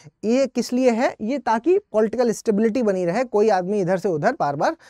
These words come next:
ना जाए, इसके लिए ये सब प्रा-, प्रावधान जो है वो है। ठीक, तो अब क्योंकि चौंतीस एमएलए यहाँ से वहाँ जा चुके थे, तो सवाल तो उठता है कि इनको हटाओ,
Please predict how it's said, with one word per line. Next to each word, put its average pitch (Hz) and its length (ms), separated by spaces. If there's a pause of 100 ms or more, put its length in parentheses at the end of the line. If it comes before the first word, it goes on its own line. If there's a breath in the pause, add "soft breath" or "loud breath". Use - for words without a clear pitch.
(180 soft breath)
ना 226 180
जाए, 175 340 (240 soft breath)
इसके 226 300
लिए 214 220
ये 214 200
सब 185 240
प्रा-, 156 260
प्रावधान 156 480
जो 147 80
है 147 100
वो 254 280
है। 120 160 (240)
ठीक, 285 140 (340 soft breath)
तो 269 60
अब 240 400
क्योंकि 302 400
चौंतीस 240 520
एमएलए 269 280
यहाँ 254 140
से 269 80
वहाँ 262 180
जा 214 220
चुके 247 260
थे, 262 160
तो - 140
सवाल 135 300
तो 208 100
उठता 202 240
है 233 140
कि 208 100
इनको 185 180
हटाओ, 202 360